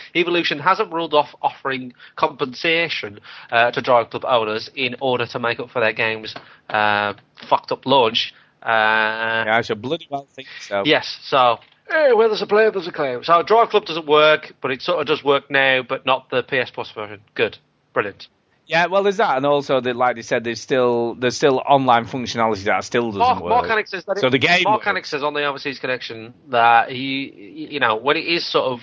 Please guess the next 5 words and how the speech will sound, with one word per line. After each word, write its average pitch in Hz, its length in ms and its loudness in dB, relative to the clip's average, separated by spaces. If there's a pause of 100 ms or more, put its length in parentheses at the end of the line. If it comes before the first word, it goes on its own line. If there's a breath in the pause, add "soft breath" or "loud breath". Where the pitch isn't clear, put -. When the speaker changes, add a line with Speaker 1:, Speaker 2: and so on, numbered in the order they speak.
Speaker 1:
working, 120 640 2 (100)
sort 170 360 2
of 107 80 -10
working, 101 480 -2 (580 soft breath)
uh, 107 560 2